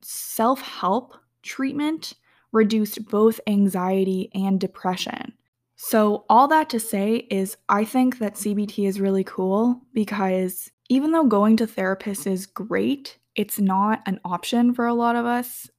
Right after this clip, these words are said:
at least those of us who live in Canada, because it's very expensive to go see a therapist. And so I think it's really cool that not only is there a lot of evidence that shows that C B T is awesome, but there's a lot of evidence that shows that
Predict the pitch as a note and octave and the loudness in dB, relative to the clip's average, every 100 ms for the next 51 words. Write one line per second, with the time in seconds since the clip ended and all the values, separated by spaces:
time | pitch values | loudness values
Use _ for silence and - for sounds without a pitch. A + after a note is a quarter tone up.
0 | - - G3+ G3+ G3+ G3+ G#3+ G#3 - G3 | -4 -2 -2 -2 -2 -2 -2 -4 -4 -2
1 | G3 G3 F#3+ - F#3 F#3 G#3+ A3 A3+ G3+ | 0 0 -4 -6 -6 -2 0 0 0 -4
2 | - F#3 - - - F#3 F#3 G#3 F#3 - | -4 -6 -6 -14 -8 -2 2 2 0 -6
3 | - F3+ G3 A#3+ B3 - A#3+ A#3+ B3 B3 | -8 -8 -4 -4 -4 -4 -4 -4 -4 -6
4 | B3+ B3 B3 C4 - - _ - - - | -4 -6 -4 -6 -6 -14 _ -20 -20 -4
5 | G#3+ G#3+ G#3 G3+ - G3+ C4+ C4+ C#4+ G#3+ | 0 0 0 0 2 0 2 2 0 -2
6 | G3+ G#3 A3+ A3 A3 A3 F#3+ G3+ - _ | 0 4 4 2 2 2 2 -4 -6 _
7 | _ _ - A3 C4+ - G3+ A3 A3+ A3 | _ _ -2 0 0 0 4 6 6 6
8 | G#3+ F#3+ F#3+ F#3 F#3+ F#3+ - F#3 G3+ G#3 | 2 0 0 0 0 -2 -4 -4 0 0
9 | A3 - F#3 - F#3+ F#3+ - - - G3 | -2 -4 -8 -6 -6 -4 -6 -10 -10 -6
10 | G3 F#3 - F#3+ A3 - A#3 B3 C4 C4 | -6 -6 -6 -2 0 2 0 2 2 2
11 | C4+ - _ _ _ G#3+ G#3+ - - _ | 0 -6 _ _ _ 0 2 0 -6 _
12 | - G#3 G#3+ A3 A3+ A#3+ - G#3+ A3 A3 | -8 -2 0 2 4 2 2 0 4 4
13 | G#3+ - - - G3+ G3+ G3 F#3+ | 4 0 -6 -4 -4 -2 -2 -4